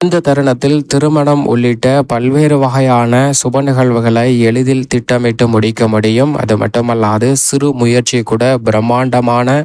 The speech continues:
வெற்றி வாய்ப்புகளை நினைத்தபடியே நினைத்த கணத்தில் செய்து முடிப்பதற்கான நல்ல வலுவான ஆற்றலை நிறைவாக சந்திப்பதற்கான யோகம் உண்டு என்பதை திட்டவட்டமாக உறுதிப்படுத்துகிறாருங்க.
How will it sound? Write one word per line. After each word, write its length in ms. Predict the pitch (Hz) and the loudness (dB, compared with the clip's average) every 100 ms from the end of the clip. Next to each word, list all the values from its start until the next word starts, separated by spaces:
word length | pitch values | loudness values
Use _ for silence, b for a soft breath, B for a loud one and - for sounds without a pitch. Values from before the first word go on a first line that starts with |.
| - | -2
வெற்றி 260 | 127 131 175 | -4 -2 -2
வாய்ப்புகளை 580 | 151 135 135 131 123 123 147 127 | 0 0 -2 0 0 2 2 2
நினைத்தபடியே 800 | 117 139 143 143 127 123 123 151 135 117 | 2 2 0 0 0 0 0 2 2 2
நினைத்த 480 | 123 143 151 143 127 | 2 2 0 -2 -2
கணத்தில் 540 | 120 123 120 135 127 | 0 0 0 -2 0
செய்து 240 | 120 120 127 | -2 0 0
முடிப்பதற்கான 880 | 123 120 120 113 113 107 113 110 127 123 | 0 -2 -2 -2 -2 -2 -2 2 0 2
நல்ல 260 | 110 117 123 110 | 2 2 2 0
வலுவான 420 | 110 117 123 131 123 | 0 0 0 0 0
ஆற்றலை 440 | 113 - 117 120 127 110 | 0 0 0 0 0 2
நிறைவாக 520 | 110 113 113 113 123 120 | 2 2 0 0 -2 0
சந்திப்பதற்கான 960 | 110 113 110 110 110 110 110 107 107 101 | -2 -2 -2 -2 -2 -2 -2 -2 0 2
யோகம் 420 | 107 120 123 117 110 | 2 2 2 0 0
உண்டு 220 | 117 127 120 110 | 0 0 0 0
என்பதை 320 | 107 107 113 143 - - | 0 0 0 0 -4 -6
திட்டவட்டமாக 840 | 139 170 156 143 143 135 131 131 131 | -4 -2 0 0 0 0 0 0 0
உறுதிப்படுத்துகிறாருங்க. 1080 | 127 127 127 120 117 120 117 113 110 110 | 0 0 0 -2 -2 -2 0 2 2 2